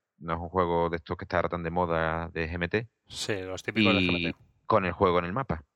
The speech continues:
Speaker 1: Entonces, bueno, verás, es un juego que está pensado eso para, o para gente que no tiene mucha experiencia en los wargames, o que no tiene sitio donde dejar un wargame, o que tampoco tiene muchos otros componentes. Tiene un compañero y juega con él todos los fines de semana.
Speaker 2: Luego vamos a hablar más detalladamente de él,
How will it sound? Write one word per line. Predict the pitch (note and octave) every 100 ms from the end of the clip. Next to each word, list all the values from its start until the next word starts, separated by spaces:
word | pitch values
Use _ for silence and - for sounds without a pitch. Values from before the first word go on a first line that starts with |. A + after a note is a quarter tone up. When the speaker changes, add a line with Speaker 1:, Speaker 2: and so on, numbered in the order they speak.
| _ _ _ _ _
Speaker 1:
Entonces, | - E2+ F#2+
bueno, | F#2 G2+
verás, | E2 F#2+ F2+
es | F2+
un | E2+
juego | F#2+ F#2
que | F#2
está | G2
pensado | F#2+ F#2 F#2+ F#2
eso | - E2+ D#2
para, | D#2 D#2 D2+ D#2 - - -
o | -
para | D2+
gente | E2+ E2 F2
que |
no | F2+
tiene | F2+ F#2
mucha | F2+ F#2+
experiencia | G2+ F#2+ F#2
en | F#2+
los | F#2
wargames, | F#2+ F#2+ B2+ C3 C3+
o | G2
que | E2
no | E2
tiene | F2 E2+
sitio | G2+ F2+ F2
donde | F2 E2+
dejar | F2 F#2+ F2+ F2+ F#2
un | F2+
wargame, | F2+ F2+ A#2 B2+ C3+ - _ _ _ _ _
o | F#2
que | F2+ F2 E2
tampoco | F2+ E2+ F2
tiene | F#2
muchos | F#2+ F2+ G2
otros | F#2+ F#2
componentes. | F#2+ F#2+ C#3 B2 E2
Tiene | D#2+ E2+
un | E2
compañero | F2+ F#2 G#2+ A#2+ C3+
y |
juega | A2 G2+
con | F#2 G2
él | G2 F#2
todos | -
los | G2+
fines | G#2 F#2+
de | C3
semana. | D2+ E2 - _ _ _ _ _ _
Speaker 2:
Luego | C#3 E3
vamos | D#3 D#3
a | D3
hablar | D3+
más | D3 C#3
detalladamente | C3+ C#3 C3+ C3+ C#3+ C#3+
de | E3
él, | F3